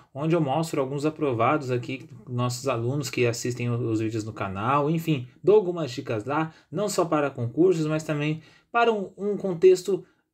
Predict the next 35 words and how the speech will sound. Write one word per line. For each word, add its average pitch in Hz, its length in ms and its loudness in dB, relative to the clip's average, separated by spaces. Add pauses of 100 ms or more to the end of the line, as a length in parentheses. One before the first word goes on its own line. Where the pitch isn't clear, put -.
mais 160 480 0
amplo, 101 280 -6 (240)
tá? 175 200 0
Então 208 180 0
me 190 80 0
segue 190 260 2
lá, 175 140 6
Aprendendo 170 480 2
Ponto 156 300 -2
e 147 40 -2
Desenvolvendo, 143 680 0 (340)
o 151 100 4
link 175 220 2
tá 180 140 0
aqui 180 160 -2
na 175 80 -2
descrição, 170 520 2
ou 277 140 0
só 277 140 2
pesquisar 196 360 0
na 190 100 0
lupa 170 420 4 (200)
esse 220 280 2
nome, 175 340 2
desse 180 320 4
jeitinho 165 320 4
que 165 60 -2
eu 160 80 2
falei, 160 380 2
que 160 120 -10
vocês 156 360 2
vão 135 220 -6
me 135 200 -4
achar, - 420 -4
beleza? 247 480 4